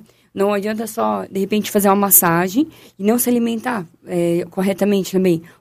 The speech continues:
porque tem pro-, ah, alimentos que são inflamatórios. A massagem ajuda muito, né? Mas a pessoa tem que fazer o deverzinho de casa também, né?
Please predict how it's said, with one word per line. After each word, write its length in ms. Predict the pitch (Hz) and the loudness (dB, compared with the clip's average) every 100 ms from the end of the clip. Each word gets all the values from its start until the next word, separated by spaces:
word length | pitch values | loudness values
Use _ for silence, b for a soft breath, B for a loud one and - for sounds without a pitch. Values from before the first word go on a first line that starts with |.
| - | -6
porque 240 | 196 208 | 0 0
tem 240 | 214 220 | 2 0
pro-, 180 | 208 214 - | 2 0 2
ah, 340 | 175 170 175 | 2 2 -2
alimentos 540 | 196 208 196 208 240 - | 0 2 2 0 -2 -4
que 140 | 247 | 0
são 180 | - 220 | 2 2
inflamatórios. 760 | 190 190 180 175 165 151 - _ _ _ - | 2 2 2 4 2 2 -6 _ _ _ -4
A 80 | 175 | 2
massagem 420 | 196 202 190 208 | 4 6 6 4
ajuda 240 | 202 208 | 4 4
muito, 400 | 240 262 180 180 | 6 4 2 0
né? 140 | 170 175 | 0 2
Mas 200 | 180 175 | 0 -2
a 40 | |
pessoa 280 | 196 190 202 | -4 -2 -2
tem 140 | 208 | -2
que 80 | 202 | 0
fazer 180 | 220 208 | 2 2
o 40 | |
deverzinho 400 | 202 202 208 202 | 4 4 4 2
de 80 | 190 | -4
casa 320 | - 202 208 | -2 -2 -2
também, 360 | 185 190 190 233 | -4 -4 -2 -2
né? 160 | 226 | -2